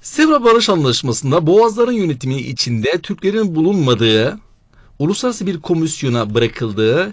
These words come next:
hükme bağlanmıştır. Bu hükmün durumlarına hangilerine ortam hazırlayacağı savunulabilir. Boğazların dünya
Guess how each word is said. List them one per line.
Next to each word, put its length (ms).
hükme 320
bağlanmıştır. 720
Bu 360
hükmün 480
durumlarına 380
hangilerine 400
ortam 420
hazırlayacağı 680
savunulabilir. 800
Boğazların 480
dünya 380